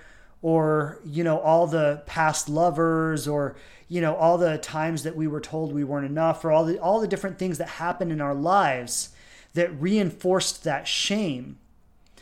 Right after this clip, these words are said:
Well, what we realized was within our relationship, as we opened up to each other more and more and more,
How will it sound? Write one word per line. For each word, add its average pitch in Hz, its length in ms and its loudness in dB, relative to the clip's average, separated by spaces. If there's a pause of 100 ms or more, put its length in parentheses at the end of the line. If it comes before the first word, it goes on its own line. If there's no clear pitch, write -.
(300)
Well, 190 120 4
what 220 160 6
we 196 100 0
realized 180 540 4
was 175 320 2
within 190 320 0
our 202 140 6
relationship, 170 920 -2
as 165 300 0
we 175 220 2
opened 185 400 2
up 180 180 2
to 196 120 -4
each 165 160 -2
other 147 220 0
more 151 380 -2
and 147 160 -2
more 147 260 -2
and 135 160 -4
more, 143 520 -2